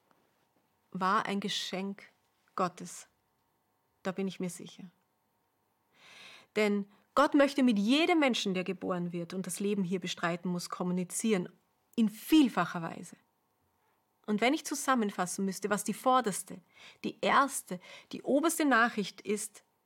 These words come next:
mit der er uns erreichen möchte, dann ist es wohl, du bist tief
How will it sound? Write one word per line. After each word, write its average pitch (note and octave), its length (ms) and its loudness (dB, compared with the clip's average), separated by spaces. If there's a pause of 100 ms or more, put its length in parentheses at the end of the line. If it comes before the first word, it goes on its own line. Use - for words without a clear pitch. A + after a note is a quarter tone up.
(340)
mit G3+ 200 -2
der G3+ 120 2
er G#3 60 0
uns G3+ 160 -2
erreichen F#3 420 -6
möchte, F3+ 460 -10 (180)
dann F#3+ 160 -4
ist F#3 200 -6
es - 160 -8
wohl, F#3+ 280 -4 (1300)
du A#3+ 160 0
bist - 460 -6 (540)
tief G#3 440 2